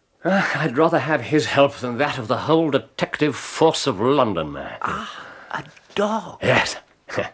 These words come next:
Speaker 1: In the meanwhile, I shall study the methods of the great Jones. Oh, here's a business. Here's a pretty business. <laughs>
Speaker 2: Holmes?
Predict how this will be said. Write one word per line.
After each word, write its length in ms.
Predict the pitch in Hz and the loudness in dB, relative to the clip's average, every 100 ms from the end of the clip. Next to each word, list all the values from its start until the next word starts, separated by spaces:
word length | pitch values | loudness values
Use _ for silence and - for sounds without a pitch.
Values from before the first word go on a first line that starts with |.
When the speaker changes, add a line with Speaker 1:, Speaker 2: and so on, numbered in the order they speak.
| - - - - _ _ | -14 -20 -20 -20 _ _
Speaker 1:
In 140 | 156 | 6
the 60 | 196 | 6
meanwhile, 680 | 190 170 127 90 85 107 107 - | 6 4 4 2 -2 -6 -8 -4
I 100 | 104 | -4
shall 160 | - | -4
study 380 | 101 - 127 101 | -2 0 2 2
the 100 | 98 | 2
methods 640 | 110 113 95 85 87 82 | 0 0 -2 -4 -4 -6
of 260 | 95 92 82 | -4 -6 -6
the 60 | 95 | -4
great 540 | 87 87 110 - - - | -4 0 0 0 -6 -8
Jones. 760 | 95 117 101 80 71 65 67 - - - - | 0 4 4 0 -8 -14 -12 -10 -6 -6 -2
Oh, 600 | - 104 113 113 104 92 | 6 6 8 6 4 2
here's 480 | 90 - 98 107 101 | -2 0 2 2 0
a 60 | 95 | -2
business. 720 | 87 87 95 82 - - - | -2 -4 -4 -6 -6 -8 -8
Here's 680 | - 92 117 120 113 107 95 | -2 2 4 6 4 4 2
a 100 | 101 | -2
pretty 460 | - - - 170 | -2 -6 4 4
business. 580 | 131 160 240 240 107 71 62 64 120 64 - - - | 4 2 4 4 2 -2 -10 -16 -14 -12 -12 -14 -2
<laughs> 80 | 139 - 113 92 110 147 101 135 - 117 107 113 - 107 - - - - 147 - - - - - - - - _ _ - 69 58 55 53 - _ _ _ _ | 0 0 -2 -4 -4 -6 -2 -2 0 -4 -4 -8 -8 -10 -10 -12 -14 -10 -10 -10 -12 -12 -12 -18 -20 -20 -20 _ _ -20 -18 -16 -18 -20 -20 _ _ _ _
Speaker 2:
Holmes? 580 | - 226 - - 147 | -2 -2 -2 -4 -6